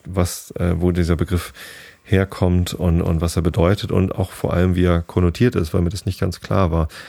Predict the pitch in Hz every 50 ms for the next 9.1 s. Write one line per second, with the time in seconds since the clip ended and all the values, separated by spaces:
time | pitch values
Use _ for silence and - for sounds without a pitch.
0 | - - - _ - - 87 85 82 82 82 - _ _ _ _ _ _ _ _
1 | _ _ _ _ _ - 82 82 82 82 82 82 82 80 78 - _ _ _ _
2 | _ _ _ _ _ _ _ _ _ _ _ _ _ _ _ _ _ _ _ _
3 | _ _ _ _ _ _ _ - 92 - - - 92 92 90 85 85 82 - -
4 | - 85 87 82 80 92 92 80 - - 107 104 120 - - 123 123 - - 113
5 | 117 123 127 127 - 143 147 160 180 175 - _ _ _ _ _ _ _ _ _
6 | _ _ _ _ _ _ _ _ _ - 98 92 110 110 104 - - 78 78 -
7 | 92 - - - 85 78 107 - - - - - - 101 107 107 101 113 104 107
8 | 113 113 120 123 120 123 - - _ _ _ _ 156 113 95 90 90 90 90 90
9 | 90